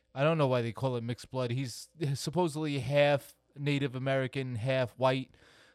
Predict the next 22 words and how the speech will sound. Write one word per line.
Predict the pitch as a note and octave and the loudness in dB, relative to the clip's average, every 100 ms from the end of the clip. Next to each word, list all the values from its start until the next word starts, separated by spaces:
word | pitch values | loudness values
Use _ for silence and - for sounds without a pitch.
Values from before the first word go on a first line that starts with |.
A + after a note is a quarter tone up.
| _ | _
Uh, | - C#3+ C3+ | -2 0 0
and | E3 D#3+ | 0 -2
he's | C#3 F3 C#3+ | 0 -2 -4
assigned | C#3+ F#3 F#3 F3+ | -2 2 2 0
to | E3+ | -2
work | D#3 E3 - | 2 2 2
with | D#3+ D3 | -2 -2
a | |
cynical | C3 - E3+ D#3 - D3 | -4 -2 -2 0 -2 -2
veteran | A#2+ D3 D3 D3 C#3 | 2 2 2 0 -2
investigator | C#3 C#3 D3 C3 D3 B2+ C3+ C#3 C3+ C3+ - - _ - | -6 0 2 0 -4 -4 -2 -2 -2 -2 -6 -20 _ 0
on | D3+ C#3 C#3 C#3 C3+ - _ _ B2+ | 4 4 4 0 -4 -12 _ _ 0
the | D3+ C#3 C3+ B2+ B2 - | 4 6 4 4 -2 0
poverty-stricken | D#3 D#3+ D3+ D#3 D#3 - D3+ D3+ D3 C#3 | 4 6 4 -2 -4 -4 -4 -4 -4 -6
Sioux | C3 - - E3 D#3+ | -6 -6 0 0 0
reservation | C#3+ D3 B2 C3+ A2+ B2+ B2 - C3 A#2+ - | 0 0 0 -4 -6 -4 -4 -6 -8 -8 -6
to | D3 C#3 C3+ A#2+ - _ _ | -2 0 -2 -4 -10 _ _
figure | F3+ F3 F3+ | 0 2 4
out | E3 D#3 D3 - _ - | 6 6 4 0 _ -4
this | D3+ C#3 | -2 -2
murder | D3 D#3 F3 F3 E3+ | 0 2 2 2 -2
case | - D#3+ D#3 D#3 - | -2 -4 -4 -6 -10